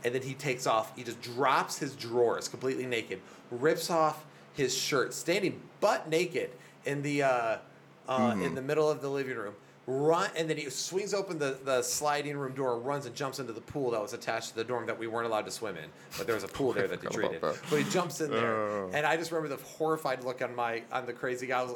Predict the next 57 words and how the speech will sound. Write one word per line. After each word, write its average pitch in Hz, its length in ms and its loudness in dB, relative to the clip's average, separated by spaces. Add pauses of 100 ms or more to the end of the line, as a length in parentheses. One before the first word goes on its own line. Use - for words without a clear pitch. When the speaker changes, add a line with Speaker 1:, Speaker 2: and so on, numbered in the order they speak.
Speaker 1:
uh, 113 260 0
face. 113 520 -4
And 123 100 -2
I 120 100 2
was 135 260 -2
just, 123 300 -4
I 143 60 2
was 180 180 2
doing 156 220 0
my 143 120 0
studies, 135 540 -4
and 123 100 -10
I'm 135 120 -4
just 135 160 -6
sitting 131 160 -4
there 131 100 -2
minding 127 240 -2
my 131 80 -6
own 127 120 -6
business 120 380 -4
on 123 60 -4
the 110 80 -6
couch, 123 240 0
like, 113 160 -4
"What 127 140 -6
just - 140 -10
happened?" 120 340 -6 (340)
But 143 120 2
he 160 40 4
was 156 120 6
so, 151 280 2 (100)
the 127 220 -6
R 139 200 2
A 135 40 0
was 117 160 0
so 123 140 -2
mad 135 240 -2
'cause 110 100 -12
he 107 80 -8
couldn't 113 240 -10
control 117 440 -2
him. 92 60 -12 (300)
'Cause 131 100 -4
what 139 140 2
are 120 40 -4
you 113 40 -6
gonna 120 160 0
do? 117 220 0
Speaker 2:
Mm. 104 180 0
Speaker 1:
Grab 120 260 4
the 123 60 -6
naked 113 340 -2
man? 143 300 -4 (380)
No, 151 260 6 (240)
Speaker 2:
<laughs> - 220 0
Speaker 1:
you're 143 100 4
not. 151 400 4